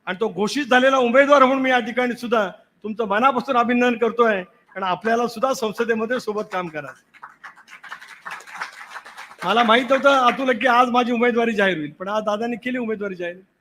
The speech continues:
दादांचा मी आभारी आहे, प्रफुल्लबाईंचा आहे, भुजबळ साहेबांचा आहे,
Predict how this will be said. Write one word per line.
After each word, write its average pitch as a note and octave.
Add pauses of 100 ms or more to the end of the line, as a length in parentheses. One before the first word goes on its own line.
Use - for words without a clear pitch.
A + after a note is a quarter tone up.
(300)
दादांचा G#3+
मी A3
आभारी G#3+
आहे, A3
प्रफुल्लबाईंचा G#3+
आहे, A3
भुजबळ G3+
साहेबांचा G#3
आहे, G#3